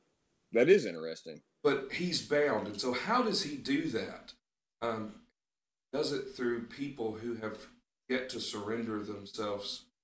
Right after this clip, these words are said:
Speaker 2: Christ. Um,
Speaker 1: Yeah.
Speaker 2: and so the devil is doing his work through people. And,
Speaker 1: Yeah.
Speaker 2: um, and you know what's scary to me?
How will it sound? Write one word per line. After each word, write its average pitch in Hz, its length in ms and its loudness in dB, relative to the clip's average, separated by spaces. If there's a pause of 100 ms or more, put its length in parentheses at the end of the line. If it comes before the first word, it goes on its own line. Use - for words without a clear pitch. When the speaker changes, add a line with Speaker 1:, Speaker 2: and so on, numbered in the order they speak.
(500)
Speaker 2:
Christ. - 540 0 (480)
Um, 110 200 4
Speaker 1:
Yeah. 95 160 6
Speaker 2:
and - 80 0
so 127 140 2
the 110 100 0
devil 135 480 2
is 104 180 0
doing 131 420 2
his 107 300 -4
work 110 540 0 (960)
through 117 880 6 (680)
people. - 400 -6 (640)
And, 110 500 0
Speaker 1:
Yeah. 104 280 6 (180)
Speaker 2:
um, 107 440 0
and 123 140 -2
you 117 60 -2
know 127 100 4
what's 165 300 2
scary 139 580 4
to 117 140 -4
me? 110 680 0